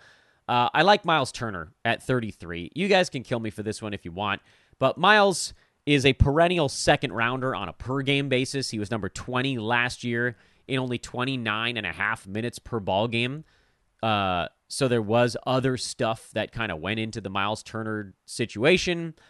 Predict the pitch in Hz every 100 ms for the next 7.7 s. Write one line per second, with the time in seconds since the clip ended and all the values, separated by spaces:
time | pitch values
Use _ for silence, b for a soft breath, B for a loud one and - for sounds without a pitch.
0 | b b b b _ 98 104 101 95 92
1 | 87 82 76 _ _ _ _ _ _ _
2 | _ _ _ _ _ _ _ _ - -
3 | 208 202 202 175 185 165 143 - 196 196
4 | - - - - 156 147 143 143 143 127
5 | - 139 127 110 113 98 90 - 127 156
6 | 147 147 143 - 170 156 135 120 120 135
7 | 92 101 95 - 143 135